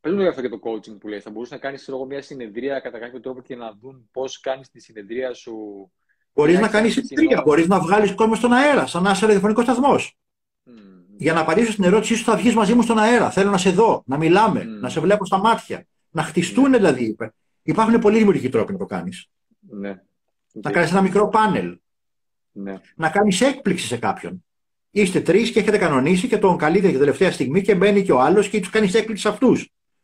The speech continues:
Speaker 2: Τους έχεις έναν ειδικό καλεσμένο. Ωραία πράγματα μπορεί να γίνονται, δημιουργικά.
Speaker 1: Ωραία. Τέλεια. Ωραία. Προχω-, προχωράμε και παρακάτω τα live. Έχουμε λοιπόν το προφίλ μας, έχουμε μάθει τι δημοσιεύσεις θα κάνουμε. Κάναμε το προφίλ μας άξιο να το ακολουθήσει κάποιος.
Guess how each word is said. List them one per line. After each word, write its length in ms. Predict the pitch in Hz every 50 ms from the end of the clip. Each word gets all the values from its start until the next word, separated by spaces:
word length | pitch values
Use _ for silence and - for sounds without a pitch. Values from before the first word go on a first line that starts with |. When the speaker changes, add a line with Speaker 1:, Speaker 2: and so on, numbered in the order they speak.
| _ _
Speaker 2:
Τους 100 | - 170
έχεις 160 | 170 165 -
έναν 160 | 202 202 202
ειδικό 280 | 190 180 196 185 240 233
καλεσμένο. 680 | 233 185 156 131 117 110 113 101 95 180 185 180 - _
Ωραία 280 | _ 302 339 359 370 370
πράγματα 320 | 359 294 269 185 - -
μπορεί 160 | 110 107 101 92
να 80 | 95
γίνονται, 240 | 90 87 92 104 117
δημιουργικά. 540 | 139 165 185 190 185 - 196 151 - - _ _ _ _ _ _ _ _ _ _ _ _ _ _ _
Speaker 1:
Ωραία. 300 | 101 101 123 127 104 - _ _ _ _ _ _
Τέλεια. 300 | _ 123 120 101 90 90 _ _ _ _ _ _ _ _ _ _ _ - - _ _ _ _ _ _ _
Ωραία. 360 | - 160 170 147 123 - -
Προχω-, 260 | - 143 123 135 -
προχωράμε 360 | - 147 127 147 160 160 165
και 60 | 151 143
παρακάτω 340 | 143 143 131 - 151 139 -
τα 100 | - 110
live. 280 | 110 123 139 160 156
Έχουμε 200 | 156 156 - 160 139
λοιπόν 260 | 127 - 139 135 127
το 100 | 123 117
προφίλ 380 | 104 113 104 - - 160 175 180
μας, 260 | 180 175 160 - -
έχουμε 260 | 156 - _ 147 135 131
μάθει 300 | 139 147 151 _ 127 113 - _
τι 400 | - 135 135 131 127 123 117 110
δημοσιεύσεις 440 | 113 113 113 107 - 131 131 - -
θα 60 | 101
κάνουμε. 640 | - - 139 156 170 170 170 175 175 170 170 170 165 - _ _ _ _ _ _ _ _ _ _ _ _ _ _ _ _ _ _
Κάναμε 380 | - 151 160 170 170 160 147
το 80 | 139 131
προφίλ 360 | - 135 123 - - 139 139
μας 400 | 135 127 117 113 110 - _ _ _
άξιο 420 | - 127 135 135 131 _ - 139
να 80 | 127 120
το 60 | 110
ακολουθήσει 440 | 110 _ 120 113 101 - 117 - 104
κάποιος. 600 | - 120 107 101 - _ 92 90 - - _ _